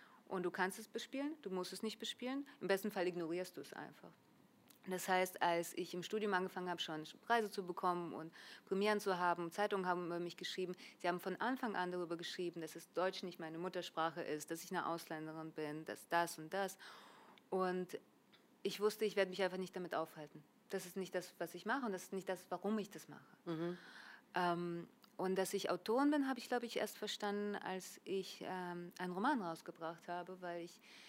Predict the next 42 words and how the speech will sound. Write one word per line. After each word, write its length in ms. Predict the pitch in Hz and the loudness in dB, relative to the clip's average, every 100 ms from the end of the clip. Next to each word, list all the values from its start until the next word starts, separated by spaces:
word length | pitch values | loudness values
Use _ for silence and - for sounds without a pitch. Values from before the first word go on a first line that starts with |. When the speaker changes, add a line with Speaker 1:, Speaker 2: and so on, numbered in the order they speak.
| - - | -12 -6
Speaker 1:
im 120 | 185 | -4
Theater 440 | - 190 190 196 - | 4 6 6 4 4
eben, 400 | 196 185 185 180 | 4 2 0 0
ähm, 400 | 185 175 175 170 - - - - - | 0 0 -4 -8 -16 -20 -20 -20 -12
auf 140 | - - - | -12 -12 -16
so 240 | 175 190 | -4 -4
vielen 240 | 196 220 196 | 2 2 2
Stühlen 340 | - 202 220 | 2 2 2
saß, 460 | 202 202 277 - - - | 0 -2 -4 -12 -14 -8
äh, 60 | |
Speaker 2:
Mhm. 320 | 180 180 196 - - - - - - - - | -4 -2 -2 -4 -14 -20 -20 -20 -20 -10 2
Speaker 1:
und 240 | 202 185 | 4 4
mich 180 | 220 214 - - | 0 0 -6 4
immer 540 | 285 330 320 294 262 | 8 8 8 6 4
als 220 | 240 240 | 4 2
Theatermacher 640 | - - 269 247 202 180 185 | 0 2 2 2 2 2 -4
verstanden 480 | 180 - 180 175 | -6 -4 -4 -2
habe. 360 | 170 165 165 - - | -2 -2 -4 -6 -2
Wenn 140 | 196 | 4
Leute 220 | 202 262 | 6 6
mich 140 | 285 269 | 4 2
gefragt 360 | 226 226 220 | 0 0 2
haben, 160 | 233 208 | 0 0
„Wo 80 | 214 | -2
kommst 340 | - 220 - | -2 -6 -2
du 80 | 196 | -2
her?“, 380 | 185 240 196 240 - - - | 0 0 -2 -4 -14 -10 -2
habe 100 | 185 | 0
ich 140 | - | 2
immer 180 | 247 269 | 4 4
gesagt, 300 | 247 226 226 | 4 0 0
„Aus 100 | 208 | -4
dem 140 | 208 | -4
Theater“. 400 | 196 - 190 - 170 - - - - - - | -4 -4 -4 -6 -14 -18 -20 -20 -18 -18 -2
Speaker 2:
Ja, 80 | 180 | 2
mich 120 | 196 | 4
interessiert 340 | 202 196 247 | 4 2 0
das 100 | 240 | 0
gar 120 | - 202 | 2 4
nicht 80 | |
so, 100 | 196 | 6
ja, 380 | 196 - 139 - | 6 8 8 6